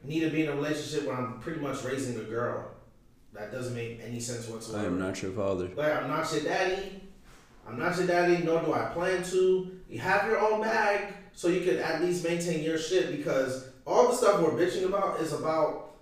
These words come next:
Speaker 1: things that you should be able to do on your own, like paying your own bills, probably have a spot, depending on where you at financially. And, uh, you know, and I'm telling girls as I'm dating right now, too, I don't care if you have a bag or not. Um,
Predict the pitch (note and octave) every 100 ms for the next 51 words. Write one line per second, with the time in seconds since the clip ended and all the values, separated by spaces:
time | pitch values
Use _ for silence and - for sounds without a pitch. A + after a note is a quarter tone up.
0 | - E3 E3+ D#3+ - D3+ - D3 D#3+ C#3
1 | C3 C#3+ C3 A#2+ B2 A#2+ A#2 - D#3 F3
2 | F#3+ F#3 D#3+ E3 - A#2 C3 E3+ F3 F3
3 | - - - - - F3+ F#3 F#3 F#3+ F#3+
4 | F#3+ G3 G3 - - - D#3 F#3 F3 F3
5 | F3 F3 F3 F3+ F#3 F#3 F3+ F3+ G3 G3
6 | - - - - F3+ F3 F#3 F#3+ F#3 F3+
7 | E3+ F3 A3+ G#3+ E3 F#3+ F#3 E3+ D#3+ D3+
8 | B2+ D#3 D3 C#3 B2+ B2+ A#2 - C#3+ C3+
9 | B2 - - - - - - - - -
10 | - - - - - - - F3 F3 F3
11 | E3+ - D3+ B2 - - - A2 G#2 G#2
12 | G#2 - - - - - B2 A#2+ A#2 A2
13 | G#2+ -